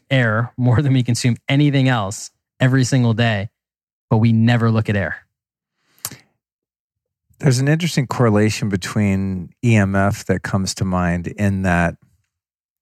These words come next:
Speaker 2: when you look back on doctor, we were talking about this earlier, doctors smoking cigarettes, building
Speaker 1: Yeah.
Speaker 2: buildings with asbestos. I mean, on and on and on, spraying D D T on little kids so they don't,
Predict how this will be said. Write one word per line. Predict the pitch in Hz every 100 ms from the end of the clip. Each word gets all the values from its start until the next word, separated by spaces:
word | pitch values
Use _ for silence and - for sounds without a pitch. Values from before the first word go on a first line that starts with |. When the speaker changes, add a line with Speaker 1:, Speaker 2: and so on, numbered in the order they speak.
| -
Speaker 2:
when | 120
you | 120
look | 120 127 -
back | 113 98 104
on | 92 90 87 - 156
doctor, | - 87 - 92
we | 95
were | 92
talking | 98 92
about | 82
this | 85 82
earlier, | 80 80
doctors | 85 87 85 107 92
smoking | - 92 98 87
cigarettes, | - 92 90 90 85
building | - 110 107 107 107
Speaker 1:
Yeah. | 98
Speaker 2:
buildings | 101 98 98
with | 107 95
asbestos. | 82 90 92 90 90 - 95 87 -
I |
mean, | 95 92
on | - 127 123
and | 110
on | 101 95
and | 92
on, | 90
spraying | 87 - 113 117 110
D | 98 104
D | 104 101
T | - 110 104
on | 98
little | 98 101
kids | - 104 95
so | - 101
they | 98
don't, | 98 90